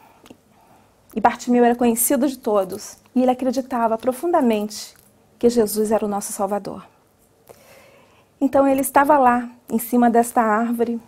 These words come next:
pensando em todas essas coisas,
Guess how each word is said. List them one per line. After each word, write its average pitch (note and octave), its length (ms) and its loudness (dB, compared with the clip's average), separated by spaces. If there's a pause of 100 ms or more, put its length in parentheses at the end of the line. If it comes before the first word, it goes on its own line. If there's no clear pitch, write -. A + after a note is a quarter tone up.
(340)
pensando C4 540 2
em C4 80 2
todas D4+ 280 4
essas C#4+ 360 0
coisas, B3+ 720 0